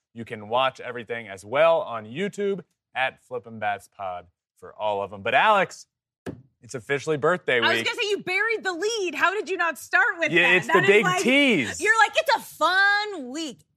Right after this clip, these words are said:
Speaker 2: Yeah, 'cause it's birthday week.
Speaker 1: Exactly.
Speaker 2: How do you not lead with that?
Speaker 1: Exactly.
Speaker 2: We got mom and dad in town, which is always, like, such a gift. We love Mama and Papa birthday.
Speaker 1: Mom and dad in studio, birthday tomorrow,
Speaker 2: Yeah.
Speaker 1: the big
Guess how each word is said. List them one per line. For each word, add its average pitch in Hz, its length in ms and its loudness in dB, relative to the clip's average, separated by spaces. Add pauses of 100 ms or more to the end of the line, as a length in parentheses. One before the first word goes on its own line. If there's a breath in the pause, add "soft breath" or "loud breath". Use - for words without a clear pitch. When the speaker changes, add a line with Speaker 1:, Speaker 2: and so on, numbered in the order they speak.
(120)
Speaker 2:
Yeah, 285 420 -2
'cause 254 160 -8
it's 277 180 -8
birthday 247 560 -6
week. 185 120 -16
Speaker 1:
Exactly. 117 640 2
Speaker 2:
How 101 60 -2
do 90 40 -2
you - 60 -4
not 302 280 -4 (200)
lead 403 260 -6
with 277 200 -6
that? 214 200 -4
Speaker 1:
Exactly. 208 520 0
Speaker 2:
We - 40 -6
got 277 100 0
mom 370 140 0 (100)
and 302 120 -14
dad 247 280 0
in 339 120 -12
town, 320 360 -6
which 254 160 -10
is 233 120 -10
always, 233 480 -4
like, 185 240 -8 (400)
such 277 340 -4
a 247 60 -8
gift. 151 280 -14
We 185 80 -16
love 196 200 -10
Mama 170 240 -12
and 156 80 -20
Papa 170 220 -12
birthday. 156 160 -6
Speaker 1:
Mom 135 160 2
and 143 100 -2
dad 139 260 4
in 131 260 -4
studio, 143 720 2
birthday 139 720 2
tomorrow, 135 800 2
Speaker 2:
Yeah. 202 240 -2
Speaker 1:
the - 80 2
big 139 220 0